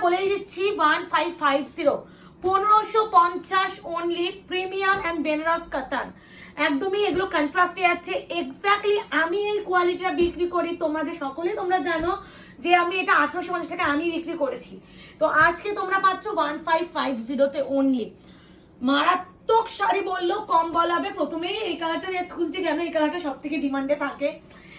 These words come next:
যারা প্রিমিয়াম শাড়ি বিয়ের জন্য শপিং এ চাইছো, আজকে কালেকশন তাদের জন্য। কোয়ালিটি ভালো যারা চাও, এ নাও। এই যাচ্ছে প্রথম কালার, দা-, একটু দু মিনিট ধরে নি শাড়িটা।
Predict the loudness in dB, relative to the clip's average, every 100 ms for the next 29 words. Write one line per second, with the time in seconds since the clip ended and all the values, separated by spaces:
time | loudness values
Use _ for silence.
0 | -2 2 6 4 2 0 0 2 -2 -2
1 | -2 -2 0 0 0 -2 -6 -4 -4 -2
2 | -4 -4 -4 -2 0 -2 -2 -4 -4 -6
3 | -4 -2 -4 -4 -4 -2 -4 -6 -10 -10
4 | -14 -16 -20 -20 -2 4 6 6 4 2
5 | 2 2 2 -2 -4 -4 -2 0 2 0
6 | 0 -4 -8 -12 -14 -20 -20 -20 -20 -20
7 | -12 -10 -10 -12 -18 -20 -20 -20 -20 -20
8 | -16 -14 -10 -12 -8 -4 -2 0 0 0
9 | -2 -4 -2 0 -2 0 -2 -2 -4 -4
10 | -4 -8 -14 -20 -20 -20 -20 -20 -20 -20
11 | -20 -12 -10 -10 -4 -4 -4 -6 -4 -6
12 | -6 -10 -12 -8 -4 -4 -4 -8 -8